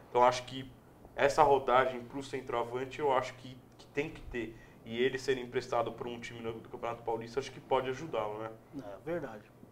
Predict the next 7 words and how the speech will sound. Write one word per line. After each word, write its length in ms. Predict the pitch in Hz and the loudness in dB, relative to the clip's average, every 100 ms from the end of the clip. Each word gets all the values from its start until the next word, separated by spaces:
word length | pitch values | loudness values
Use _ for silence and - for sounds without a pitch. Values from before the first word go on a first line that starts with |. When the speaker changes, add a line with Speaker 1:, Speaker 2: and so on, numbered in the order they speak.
| - | -14
Speaker 2:
Acho 140 | - | -10
que 80 | 156 | -4
depende 480 | 160 139 180 190 180 | -4 0 -2 0 -2
muito 360 | 170 208 214 | -2 -4 -4
de, 380 | 196 208 190 165 - - - - | 0 4 4 2 -6 -20 -20 -10
de 120 | 143 | -10
quem, 840 | 143 185 214 226 214 185 160 127 | 2 4 6 4 0 0 -2 -4